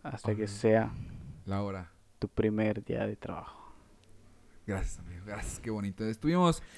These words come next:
Speaker 2: en una temporada que nos retó, que nos puso, eh, frente a temas muy escabrosos, que significó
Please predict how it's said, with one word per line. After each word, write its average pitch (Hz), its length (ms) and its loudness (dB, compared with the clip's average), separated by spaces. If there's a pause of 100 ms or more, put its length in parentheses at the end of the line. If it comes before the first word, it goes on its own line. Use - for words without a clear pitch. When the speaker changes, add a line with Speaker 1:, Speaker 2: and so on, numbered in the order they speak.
(240)
Speaker 2:
en 135 80 2
una 151 180 4
temporada 131 760 8
que 127 80 2
nos 117 160 4
retó, 143 440 2 (220)
que 120 80 -12
nos 110 300 -10
puso, 120 800 0
eh, 90 320 -4 (760)
frente 123 260 4
a 120 40 0
temas 147 540 6 (440)
muy 131 180 6
escabrosos, 127 680 0 (920)
que 101 560 2
significó 120 960 2